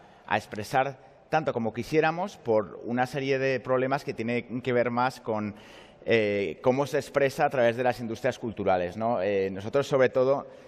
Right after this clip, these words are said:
detectamos que muchas veces hay problemas de financiación, porque, por un lado, los financiadores y, por otro lado, los, los creadores no se llegan a entender. Son dos mundos diferentes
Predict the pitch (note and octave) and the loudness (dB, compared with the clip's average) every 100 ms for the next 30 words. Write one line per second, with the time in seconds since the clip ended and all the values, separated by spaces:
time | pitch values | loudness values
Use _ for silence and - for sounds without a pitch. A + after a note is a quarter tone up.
0 | - - - - B2+ A#2+ B2 - C#3+ D3 | -20 -20 -20 -4 0 2 0 2 0 0
1 | E3+ D3 D3 C#3 D3 C#3+ C#3 C3 C3 C3+ | -4 -4 -2 2 2 2 -2 0 2 2
2 | C3+ C#3+ - - - - - - B2 C#3 | 0 0 -4 -16 -20 -20 -16 -2 -2 0
3 | C3 A#2+ A#2+ A2+ - D#3+ C#3+ A2 G#2+ G#2 | -2 0 2 0 2 2 2 0 -6 -2
4 | G#2+ G#2 - - G#2+ A#2 B2 C3+ B2 G2+ | -2 -2 -6 0 2 4 6 6 4 2
5 | G#2 - A2+ G#2+ A2+ A2+ C3+ B2 - G#2+ | -2 -4 -4 -4 2 4 4 2 -4 -6
6 | G2+ G2+ G#2+ A2 B2+ A#2 G2 F#2+ F#2+ - | -4 -2 0 4 4 4 0 -2 -4 -6
7 | - - - - G2 - A2 A2+ C3+ D3 | -16 -20 -18 -4 -4 0 2 4 4 2
8 | F#3 - - - - - A2+ A#2+ A#2+ A#2 | 0 -6 -20 -20 -16 -6 -4 -2 0 0
9 | A#2 A2+ A2+ B2 D#3 - A#2+ A#2+ B2 B2 | 0 0 0 4 2 0 -4 -2 -2 -2
10 | C3 C3 B2+ C3 C3+ D3 E3 E3 G#3 | -2 -2 -4 -2 0 0 0 -2 -2